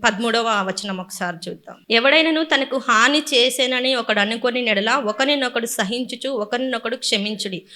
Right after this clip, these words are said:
ప్రభు మిమ్మల్ని క్షమించినాగన మీరును క్షమించుడి." సహించుకొనమంటున్నాడు దేవుడు, చెప్తున్నాడు. క్ష-, క్షమించమని చెప్తున్నాడు. మీరు క్షమించకపోతే పరలోకమందున తండ్రి మిమ్మల్ని క్షమించడని చెప్తున్నాడు. సహించుకోమని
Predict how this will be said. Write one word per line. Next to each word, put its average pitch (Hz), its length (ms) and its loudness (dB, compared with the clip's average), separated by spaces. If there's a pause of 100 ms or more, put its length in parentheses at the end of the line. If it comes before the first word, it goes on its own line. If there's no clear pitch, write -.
(200)
ప్రభు 247 260 6
మిమ్మల్ని 302 400 2
క్షమించినాగన 262 800 0
మీరును 262 440 0
క్షమించుడి." 208 640 -6 (420)
సహించుకొనమంటున్నాడు 233 1120 0
దేవుడు, 190 320 -4
చెప్తున్నాడు. 233 960 -2 (120)
క్ష-, 220 220 2 (480)
క్షమించమని 269 640 0
చెప్తున్నాడు. 269 560 0
మీరు 247 240 0
క్షమించకపోతే 262 800 -4
పరలోకమందున 247 720 -4
తండ్రి 220 320 -2
మిమ్మల్ని 214 280 -4
క్షమించడని 214 600 -6
చెప్తున్నాడు. 247 540 -6 (320)
సహించుకోమని 269 880 2